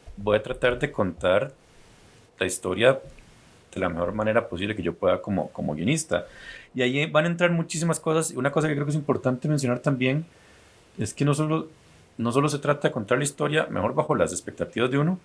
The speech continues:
sino que hay que ca-, hay que canalizar todo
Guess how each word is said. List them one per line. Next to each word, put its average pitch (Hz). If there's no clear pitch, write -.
sino 98
que 117
hay 120
que 131
ca-, 120
hay 101
que 123
canalizar 110
todo 127